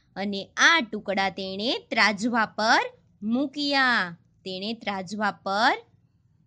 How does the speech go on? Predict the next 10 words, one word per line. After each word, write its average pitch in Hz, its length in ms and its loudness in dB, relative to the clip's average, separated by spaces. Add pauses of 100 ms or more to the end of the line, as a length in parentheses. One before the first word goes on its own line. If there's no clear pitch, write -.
(840)
રોટલીના 214 600 -4
બે 208 280 0
ટુકડા 190 460 -4
કરીને 190 640 -4 (340)
મૂક્યા. 233 920 -2 (160)
જુઓ, 185 400 -6 (800)
ત્યારબાદ 220 880 0 (2000)
બે 254 300 -2
ટુકડા 226 720 0 (960)
હતા. 311 600 4